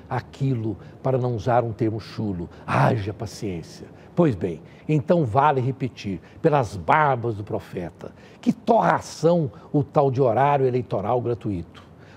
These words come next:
Uma sucessão de quisilas e besteirol de sempre, onde cada candidato se esmera em ver quem consegue apontar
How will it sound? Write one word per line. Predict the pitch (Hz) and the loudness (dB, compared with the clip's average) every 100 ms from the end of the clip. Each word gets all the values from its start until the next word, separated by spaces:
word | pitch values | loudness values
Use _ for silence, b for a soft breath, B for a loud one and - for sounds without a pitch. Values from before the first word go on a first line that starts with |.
| - | 0
Uma | 185 | 2
sucessão | 175 - - 180 - - 208 220 | 2 -4 -2 0 -2 -2 0 0
de | 185 | -2
quisilas | 190 123 95 185 165 165 - B B | -2 -2 2 2 2 0 -4 B B
e | 156 | 0
besteirol | 123 92 185 - - 160 127 156 156 | 0 2 0 0 0 2 4 4 4
de | 123 | 0
sempre, | 123 - 139 170 - - B B B | -6 0 0 0 -6 -20 B B B
onde | 170 143 | 0 0
cada | - - 160 208 | -2 0 2 2
candidato | - 214 208 165 151 151 - - B B | 0 0 0 4 4 2 -4 -20 B B
se | - 185 | 2 2
esmera | 123 113 127 165 175 175 151 B - | 2 0 4 4 4 2 0 B 0
em | 156 | 2
ver | 110 151 - | 4 2 2
quem | - 247 | 2 2
consegue | - 214 - - 185 175 | 2 0 -2 2 2 2
apontar | - 170 151 - 143 | 0 0 0 2 2